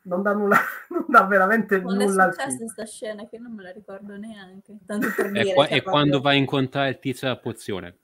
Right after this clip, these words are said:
Speaker 3: Sta a
Speaker 1: Esatto,
Speaker 3: Roma.
Speaker 1: perché prima si incontrano al cimitero per, eh, no, prima si
Speaker 3: No,
Speaker 1: incontrano
Speaker 3: cimitero dopo.
Speaker 1: Esatto, prima si incontrano, c'è un bordello, lei dice, "Guarda, ho bisogno di questo", vabbè, vabbè, vabbè, si trovano al cimitero,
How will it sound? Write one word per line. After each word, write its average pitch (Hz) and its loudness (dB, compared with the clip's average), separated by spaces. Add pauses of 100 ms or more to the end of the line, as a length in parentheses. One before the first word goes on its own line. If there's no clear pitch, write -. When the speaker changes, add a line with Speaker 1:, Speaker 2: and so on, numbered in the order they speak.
Speaker 3:
Sta - -2
a - 6
Speaker 1:
Esatto, 156 6
Speaker 3:
Roma. 139 -6
Speaker 1:
perché 170 4 (100)
prima 254 6
si - -2
incontrano 190 4
al 170 6
cimitero 208 0
per, 147 2
eh, 131 2
no, 160 6
prima 240 2
si 127 2
Speaker 3:
No, 135 6
Speaker 1:
incontrano 165 2
Speaker 3:
cimitero 139 8 (100)
dopo. 95 2 (460)
Speaker 1:
Esatto, 147 6
prima 226 6
si - 2
incontrano, 123 2
c'è - -2
un 151 2
bordello, 160 8
lei 143 2
dice, 143 -2
"Guarda, 139 8
ho 131 2
bisogno 143 0
di 175 -4
questo", 160 4
vabbè, 139 2
vabbè, 156 2
vabbè, 214 4 (220)
si - -10
trovano 151 8
al 135 6
cimitero, 262 6